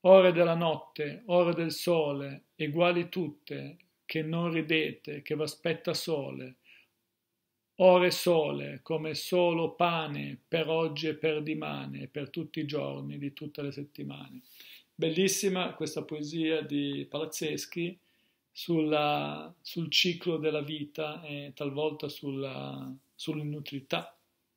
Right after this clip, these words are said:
di tutto questo. Per questo video è tutto, seguimi sulla pagina Instagram Massimo Teramaschi, iscriviti al canale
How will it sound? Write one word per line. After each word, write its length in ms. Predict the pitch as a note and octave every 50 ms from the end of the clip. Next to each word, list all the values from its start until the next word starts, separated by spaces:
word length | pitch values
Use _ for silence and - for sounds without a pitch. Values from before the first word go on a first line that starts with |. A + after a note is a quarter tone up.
| _ _ _
di 160 | - C#3+ C#3+
tutto 280 | D3 - - - D3 -
questo. 380 | - - - C3+ - - - - _ _ _ - - - - _ _
Per 160 | - F#3+ G3 G3
questo 260 | G#3 F#3 - - E3+
video 200 | E3 E3 D3+ E3+
è 60 | -
tutto, 420 | - - G#3+ A3 - - - F3+
seguimi 380 | D3+ - - F#3 F#3 F3+ D#3+ D#3
sulla 200 | C#3 - C#3+ D3
pagina 320 | - E3 D#3+ D#3+ D#3 D3
Instagram 500 | D#3+ F3 E3 - - D3 C#3 D3 C#3+ C#3+
Massimo 340 | D3 E3 D3+ - - D3+ D3
Teramaschi, 520 | - - D#3 D#3 D#3+ E3+ F3+ D#3+ - - D#3
iscriviti 420 | D3 - - F#3 D#3+ D3+ D3 -
al 60 | C#3
canale 560 | C3+ - D#3 D3 C3+ C#3 C#3+ C#3+ D3 D3+ -